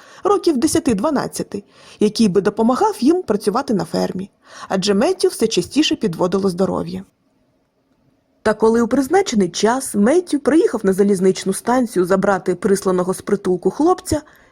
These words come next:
він побачив замість нього рудоволосу дівчинку на ім'я Енн Ширлі, яка терпляче чекала на Меттю. Через якесь дивне непорозуміння в притулку були впевнені, що брат і сестра Кадберти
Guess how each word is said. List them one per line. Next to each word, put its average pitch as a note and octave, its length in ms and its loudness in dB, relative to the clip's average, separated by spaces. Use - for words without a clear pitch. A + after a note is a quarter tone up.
він F4 260 4
побачив D#4+ 480 0
замість C4 400 2
нього C4 380 2
рудоволосу A3+ 680 4
дівчинку C4+ 560 0
на G3+ 100 4
ім'я F#3 480 2
Енн F#3 180 0
Ширлі, D#4+ 540 4
яка E4+ 220 0
терпляче C#4+ 600 0
чекала A#3 440 -2
на G#3 100 2
Меттю. F#3+ 460 -4
Через G3+ 320 2
якесь G#3+ 320 4
дивне E4+ 360 4
непорозуміння B3+ 840 2
в - 80 -20
притулку F4+ 560 2
були A#3 260 4
впевнені, C4+ 640 0
що - 180 -2
брат G#3 340 0
і G#3+ 80 0
сестра F#3+ 380 -4
Кадберти G3+ 680 0